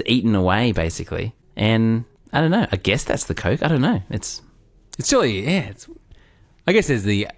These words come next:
Speaker 2: yeah, the sugar content over time would erode in a way that just letting it sit in overnight not's gonna do it.
Speaker 1: Hmm, maybe.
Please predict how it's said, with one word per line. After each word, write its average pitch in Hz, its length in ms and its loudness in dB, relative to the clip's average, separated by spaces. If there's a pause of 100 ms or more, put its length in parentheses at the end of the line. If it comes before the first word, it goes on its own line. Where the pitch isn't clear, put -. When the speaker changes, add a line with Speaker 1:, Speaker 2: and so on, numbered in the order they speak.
(220)
Speaker 2:
yeah, 107 240 0
the - 100 -6
sugar 127 340 2
content 104 400 0
over 101 200 0
time 101 440 0
would 95 120 -2
erode 92 360 -2
in 95 80 -4
a 92 60 -2
way 92 220 -2
that 90 160 -8 (580)
just - 180 -12
letting 92 180 -2
it 87 120 -6
sit 104 220 -2
in 95 120 0
overnight 92 540 -4
not's - 160 -12
gonna 92 160 -10
do 87 160 -8
it. - 80 -14 (760)
Speaker 1:
Hmm, 160 420 2
maybe. 147 340 0